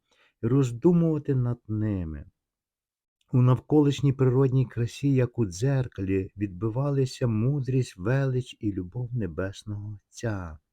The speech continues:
Їхні благозвучні побожні пісні й хвали піднімалися до небес, зливаючись з піснями величних ангелів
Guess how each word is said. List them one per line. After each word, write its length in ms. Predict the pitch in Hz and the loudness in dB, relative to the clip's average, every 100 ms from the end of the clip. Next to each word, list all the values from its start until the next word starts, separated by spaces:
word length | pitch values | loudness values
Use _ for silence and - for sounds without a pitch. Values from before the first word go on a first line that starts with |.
| _ _ _ _ - | _ _ _ _ -8
Їхні 640 | 90 117 170 156 - 98 | -4 0 4 2 2 0
благозвучні 1120 | 85 104 120 127 110 104 117 175 175 - 156 | 2 4 4 4 2 -2 -2 -2 -2 -2 -2
побожні 640 | 147 143 117 120 135 127 120 | 0 0 2 2 2 2 -2
пісні 640 | - 107 - 107 104 92 | -4 -6 -6 -2 0 0
й 40 | |
хвали 580 | 78 - 82 85 104 120 | -4 -6 -4 -2 -2 -2
піднімалися 880 | 117 90 80 90 113 143 139 135 139 | -4 -6 -2 -2 0 -2 -6 -4 -4
до 160 | 120 123 | -2 -2
небес, 760 | 120 107 110 107 90 82 - | -2 -2 -2 -2 -2 -6 -12
зливаючись 720 | 82 92 95 131 139 - 120 - | -6 -4 -2 -2 -4 -6 -12 -14
з 60 | |
піснями 760 | _ 110 104 - 113 139 135 110 | _ -4 -4 -4 -4 -2 -2 -2
величних 720 | 90 98 127 127 - 123 - _ | -2 -2 -2 -2 -4 -6 -6 _
ангелів 680 | 127 127 120 85 87 80 80 | -6 -4 -4 -4 -6 -4 -6